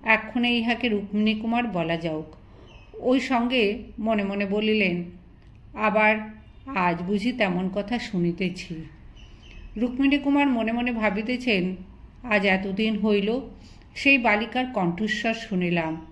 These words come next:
ঠিক আজও সে কণ্ঠ আমার মনের ভিতর জাগিতেছে, যেন কাল শুনিয়াছি। অথচ আজ এই সুন্দরীর কণ্ঠস্বর শুনিয়া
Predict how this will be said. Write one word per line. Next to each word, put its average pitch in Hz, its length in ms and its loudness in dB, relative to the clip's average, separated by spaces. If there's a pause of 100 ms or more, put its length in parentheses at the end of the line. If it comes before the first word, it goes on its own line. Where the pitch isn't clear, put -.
(440)
ঠিক 254 200 -4 (120)
আজও 214 640 2 (400)
সে 247 200 0
কণ্ঠ 202 420 -2 (560)
আমার 196 340 0
মনের 190 340 2
ভিতর 196 320 -2
জাগিতেছে, 170 760 -6 (680)
যেন 277 260 2
কাল 214 320 0
শুনিয়াছি। 170 800 -4 (580)
অথচ 214 380 -2 (640)
আজ 202 280 2
এই 202 100 2
সুন্দরীর 196 640 -2
কণ্ঠস্বর 214 540 -2
শুনিয়া 220 640 -2